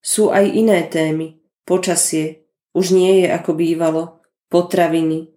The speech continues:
škodia, mena, všetko je drahé, autá nekvalitné, príroda zamorená, oblečenie nič nevydrží, ľudia zlí a tak ďalej.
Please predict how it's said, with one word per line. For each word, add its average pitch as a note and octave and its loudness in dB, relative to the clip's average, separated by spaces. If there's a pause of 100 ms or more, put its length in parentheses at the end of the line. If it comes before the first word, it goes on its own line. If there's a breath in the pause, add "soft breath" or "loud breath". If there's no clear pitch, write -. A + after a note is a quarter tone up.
škodia, D#3+ -2 (320)
mena, E3+ 0
všetko - -4
je E3 2
drahé, D#3+ 0 (460 soft breath)
autá D#3 -2
nekvalitné, E3 0 (480 soft breath)
príroda F3+ 2
zamorená, E3 0 (640 soft breath)
oblečenie E3 0
nič E3 -2
nevydrží, E3 -2 (480)
ľudia E3+ 0
zlí D#3+ 0 (480)
a F3+ 2
tak E3 -4
ďalej. D#3+ -2